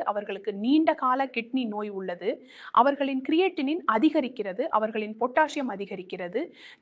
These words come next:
ஜி எஃப் ஆர் குறைகிறது, யூரியா அதிகரிக்கிறது. அவர்களின் மிக முக்கியமான புகார் அவர்களின்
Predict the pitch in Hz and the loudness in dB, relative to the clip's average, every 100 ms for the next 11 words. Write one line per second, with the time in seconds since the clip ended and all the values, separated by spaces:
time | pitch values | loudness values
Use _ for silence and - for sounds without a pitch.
0 | 226 302 339 330 285 285 220 202 190 180 | 4 6 6 4 2 0 -4 -4 -6 -6
1 | 185 320 - 240 330 370 359 320 233 247 | -4 -4 2 8 8 8 4 2 0 -2
2 | 220 - 185 175 311 - - 247 302 320 | -4 -4 -6 -4 -6 2 4 6 4 2
3 | 330 320 233 247 240 440 294 269 311 311 | 0 -2 0 -2 0 0 0 0 -2 2
4 | 294 294 294 285 233 220 240 269 - 220 | 2 2 0 -6 -8 -2 0 0 0 -2
5 | 226 226 226 277 | -2 -4 -4 -4